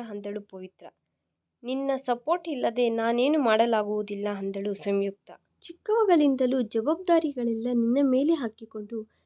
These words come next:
ನನಗೆ ಸಪೋರ್ಟ್ ಆಗಿ ನಿಂತಿದ್ದು ನೀನು, ನಮಗೆ ಅಮ್ಮ" ಎಂದನು ವಾಸು. "ಅಪ್ಪ, ನೀವು ನನ್ನನ್ನು ಆಕಾಶಕ್ಕೆ ಎತ್ತುತ್ತಿದ್ದೀರಾ,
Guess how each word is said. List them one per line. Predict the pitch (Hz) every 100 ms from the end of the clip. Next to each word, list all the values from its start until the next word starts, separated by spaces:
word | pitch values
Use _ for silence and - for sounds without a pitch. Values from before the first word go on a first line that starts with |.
| _
ನನಗೆ | 240 247
ಸಪೋರ್ಟ್ | 247 233 220 359 381 294
ಆಗಿ | 240 233
ನಿಂತಿದ್ದು | 220 214 214 196 233 208
ನೀನು, | 190 190 - _ _ _ _ 220
ನಮಗೆ | 226 226 240
ಅಮ್ಮ" | 220 208 240 285 247
ಎಂದನು | 208 196 214 214
ವಾಸು. | 196 196 - - _ _ _ _ -
"ಅಪ್ಪ, | 208 - 247 240 240
ನೀವು | 240 247 254
ನನ್ನನ್ನು | 254 240 240 247 247 -
ಆಕಾಶಕ್ಕೆ | 233 240 349 339 349 - 277
ಎತ್ತುತ್ತಿದ್ದೀರಾ, | 214 - 208 _ 196 208 196